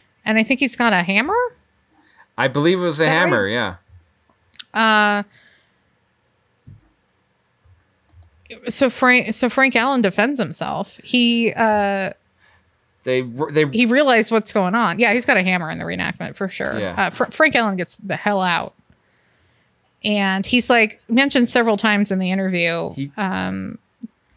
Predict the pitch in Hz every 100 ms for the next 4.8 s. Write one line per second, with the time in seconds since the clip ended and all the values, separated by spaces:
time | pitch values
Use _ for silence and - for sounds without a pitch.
0 | _ _ - 214 247 254 233 240 226 220
1 | 180 220 190 - - 175 233 - 254 247
2 | - 277 - 269 - - 202 254 247 -
3 | - - 320 320 302 262 277 - - 262
4 | 254 247 - 226 220 196 208 -